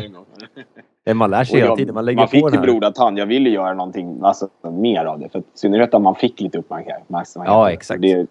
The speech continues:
Speaker 1: det, då känner man nästan att man fått nästan lite ansvar, att om man har en
Speaker 2: Ja,
Speaker 1: liten
Speaker 2: absolut.
Speaker 1: plattform som man kan utsta-, alltså, utgå ifrån till nästa gång.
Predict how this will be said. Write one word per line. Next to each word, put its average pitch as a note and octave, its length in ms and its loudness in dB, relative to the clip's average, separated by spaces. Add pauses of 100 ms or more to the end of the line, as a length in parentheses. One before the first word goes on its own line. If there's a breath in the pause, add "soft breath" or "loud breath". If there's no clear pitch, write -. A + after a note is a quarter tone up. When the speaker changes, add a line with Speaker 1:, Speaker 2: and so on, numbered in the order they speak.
(140)
Speaker 1:
det, F2+ 540 0
då F2 360 -2
känner F#2 300 0
man F2+ 160 2
nästan F2 340 0
att D#2+ 100 -2
man E2+ 100 -2
fått E2+ 180 -6
nästan E2 260 -8
lite E2 120 -10
ansvar, F2 520 2
att E2+ 220 -2
om F2+ 100 -6
man E2+ 140 -4
har E2+ 100 0
en - 60 -2
Speaker 2:
Ja, D3+ 60 0
Speaker 1:
liten E3+ 120 0
Speaker 2:
absolut. G#2 340 -2
Speaker 1:
plattform F#2 200 0
som F2+ 120 -6
man F#2 120 0
kan F2+ 160 -6
utsta-, F#2+ 640 -2
alltså, F#2+ 320 4
utgå G2+ 280 2
ifrån F#2 240 -4
till F#2 80 -6
nästa F2+ 280 2
gång. - 160 -6